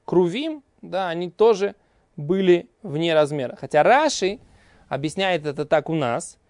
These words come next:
а Раши в Диврей Айоме объясняет, что, может быть, крылья просто выходили вот отсюда, со спины. И поэтому пять отсчитывалось от длины крыльев. То есть они как бы их, э, не выходили не с краев, как руки, а из, из середины спины. Поэтому тогда они, понятно, каким образом они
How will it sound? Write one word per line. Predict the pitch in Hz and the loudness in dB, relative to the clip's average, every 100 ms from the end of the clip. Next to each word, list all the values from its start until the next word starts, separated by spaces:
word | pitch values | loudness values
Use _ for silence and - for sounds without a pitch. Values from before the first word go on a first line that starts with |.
| _ _ _ | _ _ _
а | 139 | -4
Раши | 143 185 196 196 | 0 0 0 -4
в | 156 165 | -6 -8
Диврей | 175 202 202 | -4 0 4
Айоме | 240 285 | 4 2
объясняет, | 226 196 220 240 | -2 -4 -4 -4
что, | - | -2
может | 214 185 | -4 -4
быть, | 180 | -6
крылья | 208 262 226 | -4 0 0
просто | 185 180 180 | 0 -2 -2
выходили | 165 170 170 196 | 0 0 0 0
вот | 175 165 | 0 0
отсюда, | 165 - 196 143 | 0 0 -2 -2
со | - | -4
спины. | - - 190 165 104 _ _ _ _ _ _ _ _ _ _ _ _ 156 | -10 -6 -2 -2 -4 _ _ _ _ _ _ _ _ _ _ _ _ -6
И | |
поэтому | 139 143 185 185 175 | 2 6 6 4 -2
пять | - 220 233 262 | 2 6 6 4
отсчитывалось | 175 - 196 196 185 160 | 0 -4 -6 -2 0 0
от | 165 | -2
длины | 151 165 180 | -2 -4 -4
крыльев. | 170 165 147 | -2 -2 -2
То | - | -6
есть | - | -6
они | 151 165 | -6 -4
как | 170 151 | -6 -4
бы | 151 | -6
их, | 127 - _ _ _ _ _ _ _ - | -6 -14 _ _ _ _ _ _ _ -10
э, | 147 139 139 143 | -6 -4 -4 -4
не | 160 | -4
выходили | 156 160 165 165 | 0 0 0 -2
не | 175 226 | -4 -4
с | |
краев, | - 180 156 139 | 0 2 2 0
как | 147 143 | -2 -2
руки, | 190 262 170 | -4 -4 -2
а | 147 147 175 - _ _ _ _ _ - | 0 0 -2 -8 _ _ _ _ _ -14
из, | 160 151 - - | -10 -10 -12 -8
из | 156 | -8
середины | - 170 165 180 175 | -2 -2 -2 -4 -4
спины. | - 185 143 | -6 -8 -8
Поэтому | - 139 147 151 135 | -8 -8 -8 -10 -8
тогда | 139 143 160 | -6 0 0
они, | 143 139 | 0 -6
понятно, | 139 147 151 147 143 | -6 -2 0 -2 -6
каким | - - 147 | -14 -10 -8
образом | 139 135 135 | -6 -8 -8
они | 127 131 | -8 -10